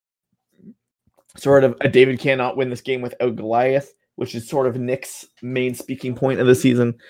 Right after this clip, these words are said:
I mean, I think if, I think we're either seeing an all Goliath final three or a David with two Goliaths. I mean, the math just makes sense.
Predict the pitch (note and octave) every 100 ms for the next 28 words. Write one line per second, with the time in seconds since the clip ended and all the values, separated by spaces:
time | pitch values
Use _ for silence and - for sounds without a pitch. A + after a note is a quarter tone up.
0 | - - _ _ D#3 F#3 F#3+ G#3 - B2+
1 | A2+ - - _ _ _ _ _ _ _
2 | _ _ _ _ _ _ _ _ - E3
3 | - D3+ C#3 C3+ B2 C3+ A#2+ G#2+ A#2 A#2
4 | A#2 G#2 A2 A#2 - _ _ _ B2 A2
5 | A2 B2 A#2+ C#3 _ _ _ _ - A#2+
6 | B2 A#2+ G#2+ - B2 G#2+ A#2 A2 A2+ G2+
7 | G2 - G#2+ C3 A2 D#3+ F3+ E3+ E3 C3+
8 | A#2+ A2 A2+ A2+ A2+ A2 F#2+ C#3+ C#3 -